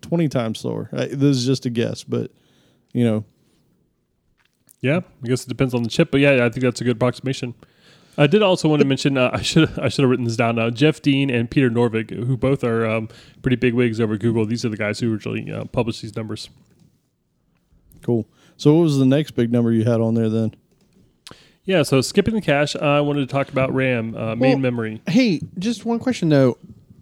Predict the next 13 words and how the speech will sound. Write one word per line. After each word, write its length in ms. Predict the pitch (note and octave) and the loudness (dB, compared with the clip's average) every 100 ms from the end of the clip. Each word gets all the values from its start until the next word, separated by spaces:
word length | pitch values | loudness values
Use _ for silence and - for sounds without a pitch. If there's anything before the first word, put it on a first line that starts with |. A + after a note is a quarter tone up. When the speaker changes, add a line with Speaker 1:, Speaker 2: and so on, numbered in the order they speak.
| _ | _
Speaker 3:
and 120 | E3 E3 | 2 6
maybe, 380 | F#3+ G3 F#3 - - - - | 6 6 2 -2 -12 -12 0
uh, 220 | C#3+ B2 | 2 2
this 240 | C3+ C#3+ D#3 | 0 -2 -2
is 100 | C#3+ | 0
gonna 180 | C3+ | 0
sound 200 | B2 C#3 A#2+ | 0 -2 0
stupid, 340 | D#3 C3+ A#2+ - | 2 2 0 2
but 140 | E3+ - - | 0 0 0
it's 160 | A3 - | 0 2
still 240 | - D4 | 2 2
on 140 | B3 | 4
the 100 | A3 | 2